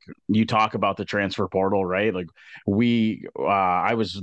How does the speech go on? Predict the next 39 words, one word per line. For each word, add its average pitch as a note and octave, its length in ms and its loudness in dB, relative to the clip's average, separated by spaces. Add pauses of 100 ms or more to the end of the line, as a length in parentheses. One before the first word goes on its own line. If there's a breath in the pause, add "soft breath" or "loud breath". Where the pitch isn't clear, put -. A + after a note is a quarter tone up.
(100)
lucky A2+ 300 0
enough G#2+ 200 0
to G#2 80 -8
go G#2+ 120 0
down G2+ 160 0
to G#2+ 100 -8
the G#2+ 80 -4
coaches A2 340 -2
convention F#2+ 520 -2
this F#2 180 -2
year, F#2 220 0
and F2 180 -4 (320 loud breath)
A, A#2 240 2
there A2+ 220 0
was G#2+ 260 -2
some, G#2+ 640 -2
some G2+ 560 -4
kerfluffle B2 560 0
on A2 140 0
the A2 60 0
men's A#2 320 0
side, F#2+ 360 -2
uh, F#2+ 240 -2
about G2+ 340 -2
a G2 60 -6
kid G#2 220 -6
who G#2+ 100 0
was G2 140 -2
in G#2 100 -2
the G#2+ 80 -2
portal G2+ 440 -2
and G2 120 -4
kinda G#2 280 -2
how G#2+ 200 0
he A2+ 160 -2
got G2+ 320 -2
there G2+ 300 -2
and F#2 120 -4
how G#2 540 0